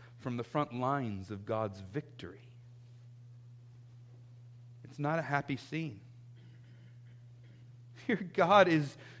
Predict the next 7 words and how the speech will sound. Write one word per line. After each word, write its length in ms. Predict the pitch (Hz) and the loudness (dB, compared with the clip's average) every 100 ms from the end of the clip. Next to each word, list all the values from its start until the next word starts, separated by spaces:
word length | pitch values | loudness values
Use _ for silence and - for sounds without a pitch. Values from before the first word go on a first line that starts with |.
| - | 0
doing 500 | 147 233 220 185 175 | 6 6 8 6 8
mighty 460 | 185 214 262 254 226 | 12 12 12 8 4
things, 1000 | - - 208 240 233 165 117 - - - - - - - - - | 2 6 8 10 6 2 0 -10 -16 -18 -20 -20 -20 -20 -16 -4
winning 600 | 156 233 277 262 226 202 175 | 4 8 8 8 6 4 10
a 120 | 180 | 10
remarkable 1000 | 175 202 180 185 208 254 - 190 170 160 | 12 10 12 8 6 0 4 4 6 8
victory, 680 | 185 247 - 147 117 117 | 8 8 4 -2 0 -2